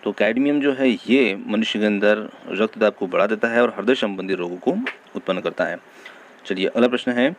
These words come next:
वायुमंडल में कार्बन डाइऑक्साइड का निर्माण मुख्यतः कैसे होता है? तो वायुमंडल के अंदर कार्बन डाइऑक्साइड का जो निर्माण होता है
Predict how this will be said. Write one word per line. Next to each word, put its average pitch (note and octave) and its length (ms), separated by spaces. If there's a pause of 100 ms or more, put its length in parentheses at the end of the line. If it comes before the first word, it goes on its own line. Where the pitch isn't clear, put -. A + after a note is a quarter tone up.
(500)
वायुमंडल D3+ 520
में D#3 140
कार्बन A2+ 280
डाइऑक्साइड B2 560
का C3+ 120
निर्माण G#2 580
मुख्यतः A2+ 440
कैसे F#2+ 360
होता F2 260
है? B1+ 120 (380)
तो G2+ 240
वायुमंडल B2+ 380
के C#3 80
अंदर C#3 180
कार्बन A#2 280
डाइऑक्साइड G#2 340
का G2+ 60
जो G2 100
निर्माण F#2+ 380
होता B2 220
है B2+ 200